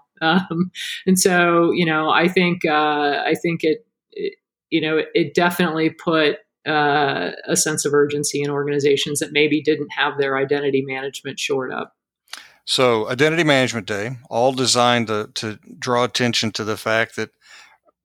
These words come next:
Speaker 2: identity management really is a responsibility that everybody has. You know, the,
Speaker 1: Absolutely.
Speaker 2: the, there's a, there's a consumer element of it, and then there's,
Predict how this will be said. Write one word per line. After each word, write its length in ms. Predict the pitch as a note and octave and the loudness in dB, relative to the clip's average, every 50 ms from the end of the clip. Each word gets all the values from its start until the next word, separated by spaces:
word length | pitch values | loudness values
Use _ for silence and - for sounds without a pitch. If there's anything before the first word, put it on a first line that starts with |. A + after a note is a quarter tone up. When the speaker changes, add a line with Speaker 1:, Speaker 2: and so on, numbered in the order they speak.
| _ - _ - - | _ -20 _ -6 -2
Speaker 2:
identity 460 | D#3+ D3+ A#2+ C3+ D#3+ F3 E3+ D#3+ D3+ | -2 0 2 2 2 4 4 4 4
management 440 | C#3 C#3 C#3 C#3+ C#3+ C3+ A#2+ C3 B2 | 4 4 4 4 4 2 2 0 0
really 280 | A#2+ A#2+ B2+ B2 B2+ A#2+ | 0 0 0 2 2 2
is 160 | A#2 G#2+ G#2+ | 0 0 -2
a 40 | G#2+ | -2
responsibility 760 | G#2+ G#2+ - - A#2 A2+ A#2 - - G#2 A2 G#2+ G#2+ G#2+ G2+ | -2 -2 -2 0 0 0 0 0 -2 -2 0 0 0 0 0
that 100 | F#2+ G2 | 0 -2
everybody 360 | G2 E2+ F2+ E2 E2+ D#2+ D#2 | -2 -2 -4 -6 -6 -6 -8
has. 420 | - - - - - - - - - _ _ _ _ _ _ _ _ _ _ | -10 -12 -12 -12 -10 -8 -10 -10 -10 _ _ _ _ _ _ _ _ _ _
You 120 | - - F#2 | -12 -10 -8
know, 200 | F2+ F2+ F2+ F2+ | -6 -6 -8 -8
the, 200 | G2 G2 F#2+ - - _ | -10 -12 -14 -14 -12 _
Speaker 1:
Absolutely. 440 | - D3+ D3 - - - - G2+ - | -10 -10 -8 -6 -2 -2 -2 -2 -2
Speaker 2:
the, 80 | - - | -4 -4
there's 260 | G#2 G#2 G2+ F#2+ - | -4 -4 -2 -4 -4
a, 80 | G2+ F#2 - | -6 -8 -8
there's 320 | - G#2+ G2+ G2 F#2 F2 - | -6 -4 -4 -4 -4 -6 -6
a 60 | F2+ | -8
consumer 500 | - - F2 F2 - - D#3 D#3 D3 C#3+ | -8 -8 -6 -2 0 0 2 2 2 2
element 300 | C3+ C3 B2+ B2+ B2+ B2 | 4 4 4 4 4 4
of 140 | B2 A#2+ A#2 | 4 2 2
it, 120 | A#2+ - | 0 -2
and 200 | - G#2+ G2+ G2+ | -4 -4 -2 -2
then 100 | G#2 G#2 | -2 -2
there's, 320 | G2+ G2+ G2 G2 - - | -2 -2 -2 -2 -4 -4